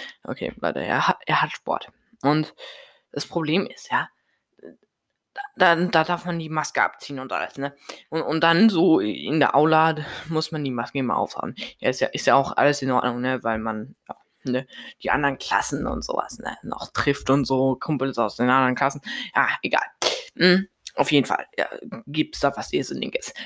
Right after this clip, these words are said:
Ob man's glaubt oder nicht, ja. <laughs> Jetzt zum Beispiel heute,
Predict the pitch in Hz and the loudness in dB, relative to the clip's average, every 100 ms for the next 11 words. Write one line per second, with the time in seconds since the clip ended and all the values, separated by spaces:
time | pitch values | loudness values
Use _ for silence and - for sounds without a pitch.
0 | - - 185 185 117 151 110 - - - | -10 0 2 2 -2 0 -2 -2 -4 -4
1 | - - - - - - 160 160 170 - | -2 -2 -6 -14 -10 0 2 2 0 -4
2 | - - - - 156 143 - 135 143 131 | -16 -18 -12 -2 2 2 2 2 4 4